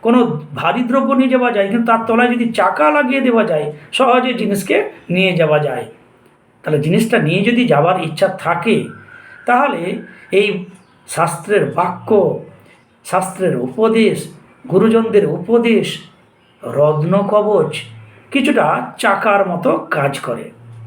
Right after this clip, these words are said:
কিন্তু আপনার ওই ট্রলি ব্যাগে যদি চাকা লাগানো থাকে, আরে ভাই, তাকে তো ট্রেনে টেনে নিয়ে যেতে হবে না? সে ট্রেনে বলুন আর প্লেনে বলুন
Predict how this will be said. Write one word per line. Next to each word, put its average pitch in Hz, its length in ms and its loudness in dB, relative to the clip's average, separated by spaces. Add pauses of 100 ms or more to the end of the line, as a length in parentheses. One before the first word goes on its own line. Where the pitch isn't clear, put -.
(580)
কিন্তু 214 540 0 (380)
আপনার 214 300 0
ওই 220 120 2
ট্রলি 165 480 0
ব্যাগে 208 360 0 (200)
যদি 220 320 2
চাকা 175 340 0
লাগানো 240 440 0
থাকে, 156 420 -4 (420)
আরে 190 160 2
ভাই, 196 160 2
তাকে 196 160 0
তো 233 100 0
ট্রেনে 180 480 0
টেনে 247 220 2
নিয়ে 226 180 2
যেতে 170 200 -2
হবে 160 140 0
না? 302 280 -2 (240)
সে - 140 0
ট্রেনে 165 460 0
বলুন 233 260 2
আর - 220 0
প্লেনে 180 300 0
বলুন 180 320 0